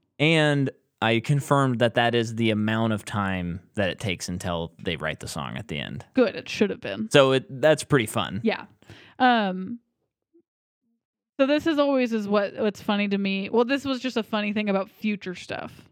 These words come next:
Speaker 1: Yeah.
Speaker 2: So they're tell-, so they show up and she's like, "You guys were supposed to have written the greatest song and you haven't done that yet." Like, she's disappointed in them.
Speaker 1: Uh-huh.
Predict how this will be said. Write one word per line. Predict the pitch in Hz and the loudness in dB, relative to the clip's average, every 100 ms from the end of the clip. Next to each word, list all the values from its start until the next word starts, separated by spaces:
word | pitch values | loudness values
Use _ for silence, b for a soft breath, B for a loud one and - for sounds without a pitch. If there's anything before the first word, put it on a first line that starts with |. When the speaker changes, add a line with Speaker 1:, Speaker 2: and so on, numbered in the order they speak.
| _ _ | _ _
Speaker 1:
Yeah. | 123 110 78 - _ _ _ _ _ _ - | 0 0 -2 -14 _ _ _ _ _ _ 2
Speaker 2:
So | 247 | 4
they're | 226 262 | 6 4
tell-, | 262 269 247 214 | 4 0 0 -2
so | - 240 | 0 0
they | 214 240 254 | 4 2 2
show | 269 233 | 2 2
up | 220 | 2
and | 220 | -2
she's | - 226 | 0 0
like, | 208 190 - | 2 0 -2
"You | 208 | 0
guys | 208 196 | 2 2
were | 190 | -2
supposed | - 202 190 | -4 -2 -2
to | - | -2
have | 185 | -2
written | 196 185 | -2 -2
the | |
greatest | 180 190 185 - | -2 0 -2 -2
song | 190 | -4
and | 180 | -2
you | 175 | -4
haven't | - 190 185 196 - | -4 -2 -2 -2 -6
done | 170 170 | -6 -6
that | - | -8
yet." | - 123 - - | -8 -8 -8 -2
Like, | 233 | 0
she's | - 214 | 0 -4
disappointed | 226 233 - 185 196 | -4 -6 -2 -2 0
in | 226 | -2
them. | 262 285 330 - - | -2 -2 -4 -4 2
Speaker 1:
Uh-huh. | - 127 | 4 4